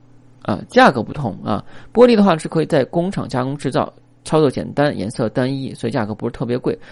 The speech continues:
那当然除了防爆玻璃，啊，一般的价格都比较廉价。但是琉璃的话呢，是非常费工费时的，是要经过纯手工十几道工艺才能完成，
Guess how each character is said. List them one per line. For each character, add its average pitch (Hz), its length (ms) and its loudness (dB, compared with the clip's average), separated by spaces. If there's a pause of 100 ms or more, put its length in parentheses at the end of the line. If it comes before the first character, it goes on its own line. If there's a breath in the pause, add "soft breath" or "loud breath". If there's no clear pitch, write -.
(160 loud breath)
那 151 100 4
当 156 120 8
然 165 80 6
除 143 160 -2
了 147 80 4
防 113 200 0
爆 170 120 6
玻 110 220 4
璃， - 180 -4
啊， 90 240 -12
一 - 80 -6
般 139 160 2
的 127 80 -4
价 127 140 -4
格 104 140 -6
都 120 100 -4
比 113 160 -12
较 104 200 -6 (440)
廉 82 180 -10
价。 - 240 -2 (400 loud breath)
但 233 140 6
是 220 140 2
琉 123 280 2
璃 190 100 2
的 175 100 2
话 175 100 0
呢， 156 140 0
是 170 100 -6
非 185 160 0
常 165 160 0
费 170 180 0
工 156 160 -2
费 180 220 0
时 110 240 -8
的， 120 100 2
是 156 120 0
要 131 80 4
经 165 200 -6
过 160 180 0
纯 117 300 -6
手 113 240 0
工 135 240 -4
十 - 160 -12
几 135 60 -4
道 117 160 0
工 135 160 -4
艺 - 20 -8
才 131 80 -6
能 110 80 -2
完 104 200 -2
成， 98 260 -10